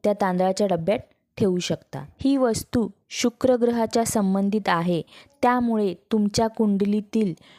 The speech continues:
शुक्रग्रह ॲक्टिवेट होतो. त्यामुळे घरातील वैभवाची वाढ होते, तसेच मन शांत होते व योग्य निर्णय घेण्याची क्षमता निर्माण होते व कामधंदा व नोकरीत वाढ होते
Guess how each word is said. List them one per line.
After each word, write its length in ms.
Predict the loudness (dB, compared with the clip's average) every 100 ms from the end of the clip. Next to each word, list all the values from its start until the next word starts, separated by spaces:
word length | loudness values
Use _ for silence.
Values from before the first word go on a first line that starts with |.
| _
शुक्रग्रह 760 | -4 -4 2 2 4 2 2 0 -2
ॲक्टिवेट 560 | -6 -6 -2 0 0 0
होतो. 340 | -4 -4 -10 -12 _ -20 _
त्यामुळे 500 | 0 2 2 0 -2 -4 -4
घरातील 540 | -2 0 0 0 -2 -2 _ _ -4
वैभवाची 680 | 0 0 2 0 0 -2 -2
वाढ 340 | 0 2 2
होते, 360 | 0 -2 -4 -8 -10 _ _ -2
तसेच 420 | 2 2 0 -4 _ -2
मन 240 | 0 0
शांत 460 | -2 0 0 0 0
होते 340 | -2 -2 -4 -8 -10 -18 -2
व 120 | 0
योग्य 540 | 2 2 2 2 0 2
निर्णय 400 | 2 0 0 0
घेण्याची 540 | 0 0 0 -2 -4
क्षमता 540 | -2 -2 -2 -2 -2 -4 _ _ _ -4
निर्माण 400 | 0 0 0 0
होते 360 | -2 -2 -8 -12 _ _ _ _ -2
व 120 | 0 0 -4 _ _
कामधंदा 760 | -2 0 0 0 0 0 0 -2
व 180 | 0
नोकरीत 540 | 0 0 -2 -2 -4 -4
वाढ 300 | -2 0 0
होते 340 | -2 -4 -14